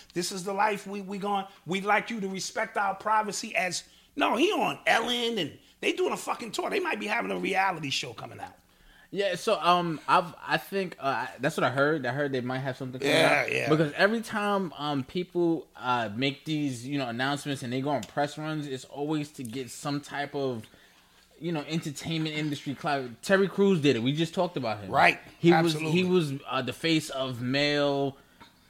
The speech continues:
Speaker 2: um, sexual assault for some reason.
Speaker 1: All right.
Speaker 2: And then, uh, it got him new, um, you know, new opportunities with America's Got Talent and things like that. And
Speaker 1: Right.
Speaker 2: then
Speaker 1: It, it's, it's afforded him,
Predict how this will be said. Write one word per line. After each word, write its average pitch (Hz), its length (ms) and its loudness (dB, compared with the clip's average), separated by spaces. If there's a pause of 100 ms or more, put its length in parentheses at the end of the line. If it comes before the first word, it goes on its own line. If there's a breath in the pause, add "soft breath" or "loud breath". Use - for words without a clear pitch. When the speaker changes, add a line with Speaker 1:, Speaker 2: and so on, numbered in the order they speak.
Speaker 2:
um, 127 200 -6
sexual 147 580 -2
assault 147 380 -2
for 131 80 -8
some 123 240 -6
reason. 117 220 -2
Speaker 1:
All 143 160 4
right. 143 480 6
Speaker 2:
And 135 160 0
then, 135 460 2
uh, 120 260 0 (220)
it 139 100 -2
got 147 200 6
him 139 280 0
new, 143 200 2
um, 120 600 -4 (220)
you 180 100 -2
know, 113 340 0
new 131 460 0 (220)
opportunities 135 840 -2
with 117 220 -6 (320 loud breath)
America's 123 360 -4
Got 120 200 -4
Talent 127 340 -6
and 113 80 -8
things 123 200 -4
like 113 180 -6
that. 123 220 -2
And 220 60 0
Speaker 1:
Right. 208 140 0
Speaker 2:
then 127 100 -4
Speaker 1:
It, 165 220 0
it's, 170 160 0
it's - 340 -2
afforded 220 500 -2
him, 185 240 -4